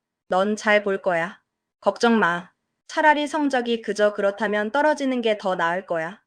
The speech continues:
앤은 눈을 반짝이며 말했어요. 앤의 말은 길버트 블라이스보다 낮은 순위로 합격한다면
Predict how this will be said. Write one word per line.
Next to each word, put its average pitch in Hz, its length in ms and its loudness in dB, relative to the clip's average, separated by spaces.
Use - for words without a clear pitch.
앤은 220 400 2
눈을 226 300 2
반짝이며 208 640 0
말했어요. 180 720 -2
앤의 226 300 2
말은 175 480 0
길버트 233 600 2
블라이스보다 220 720 2
낮은 208 360 2
순위로 247 380 0
합격한다면 220 1000 -2